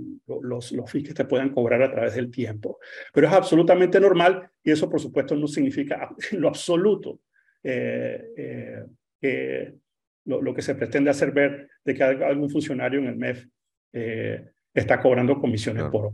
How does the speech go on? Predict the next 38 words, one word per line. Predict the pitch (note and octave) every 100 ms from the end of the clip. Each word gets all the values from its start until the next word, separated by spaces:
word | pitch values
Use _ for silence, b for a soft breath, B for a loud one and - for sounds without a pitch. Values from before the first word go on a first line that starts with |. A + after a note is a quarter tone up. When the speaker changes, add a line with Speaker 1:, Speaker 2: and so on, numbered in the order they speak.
| G#2
Speaker 1:
eso. | - -
Eso, | C#3
eso, | C#3+ D3 D#3+
eso | C#3+ D#3
es | C#3+
una, | C3+ C3+
eso | C3+ B2 C3
es |
una | B2+ A#2+ A#2+
locura, | A#2+ - - - -
¿no? | - -
Speaker 2:
Doctor | - - - B2
Latorraca, | D3 C3+ A#2+ C3+ A2 G2+ _
quisiera | - A2 A#2+ C3+
preguntarle | C3+ C3 G#2+ F#2+ A2 G#2+ A#2+ B2 A2
el | G2
otro | F#2+ A2
tema | A#2 A#2 A#2
que | -
estábamos | D#2+ G2+ G#2+ G#2 F2+
debatiendo | D#2 D2+ F#2+ F2+ F#2 G2 G2 - _
sobre | - - G#2+ G2 G2
la | F#2+ F2
responsabilidad | F2 - F#2 - F2+ E2+ E2+ F2+ G2 F#2+
que | - G#2+
tiene | A2 G2+
el | F#2+
mef | F2+ G#2 G2 - B B B B -
ante | G2+ G2 G2
los | F#2+ E2
fondos | - E2+ E2 E2+
de | F2+ F#2+ -
descentralización. | E2+ D2+ D#2 C#2+ C#2+ C2+ D#2 - - _ _ _ b b b b b b b b _ _
¿Qué | C3 C#3+
responsabilidad | E3 D#3+ C#3 A#2+ G#2 G#2+
tiene | - B2+ B2+ B2+
el |
ministro | G#2 G2 A2+ G#2 - F#2 F#2